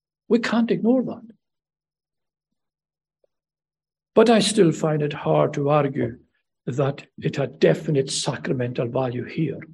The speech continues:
I'm not sure about that. On the other hand, there are these parallels with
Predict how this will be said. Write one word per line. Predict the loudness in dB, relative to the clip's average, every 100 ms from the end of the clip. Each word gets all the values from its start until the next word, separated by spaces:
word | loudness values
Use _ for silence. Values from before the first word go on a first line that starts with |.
| _
I'm | -4 -2
not | -4
sure | -6 -4 -4
about | -4 -8 -14
that. | -16 -18 _ _ _ _ _ _ _ _ _ _ _ _ _ _ _ _ _ -2
On | 2
the | 6
other | 4 4
hand, | -4 -10 -14 -20 _ _ _ _ _ _ _ _ 0
there | 2
are | 2
these | 2 2 2 0 -4 -12 -20 -20 -14
parallels | -6 -2 0 -2 -4 -8 -12 -12 -12 _ _ _ _ _ _ _ _ -2
with | 2 2 -2